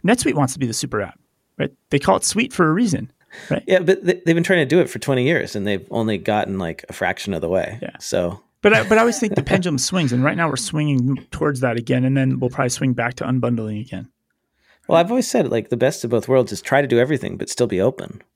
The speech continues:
Speaker 2: Don't close it off.
Speaker 1: Yeah.
Speaker 2: Like, that's, that's stupid. I got one more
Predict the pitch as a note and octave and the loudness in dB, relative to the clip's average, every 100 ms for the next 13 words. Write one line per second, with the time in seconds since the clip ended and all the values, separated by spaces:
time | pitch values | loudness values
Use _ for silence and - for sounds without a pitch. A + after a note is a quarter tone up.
0 | _ _ _ B2+ - - A#2 G2 G#2 - | _ _ _ -4 -2 -2 -2 0 -2 -2
1 | - - _ - - A2 - - - _ | -6 -20 _ -2 2 0 0 -10 -14 _
2 | _ - A2+ - - - - A2 F#2+ D#2+ | _ -4 -2 -2 -8 -6 -2 -2 -2 -8
3 | - _ - - - - _ - C#3+ D3+ | -12 _ -20 -20 -20 -20 _ -2 2 4
4 | B2+ C3 G#2+ G#2 | 4 2 2 0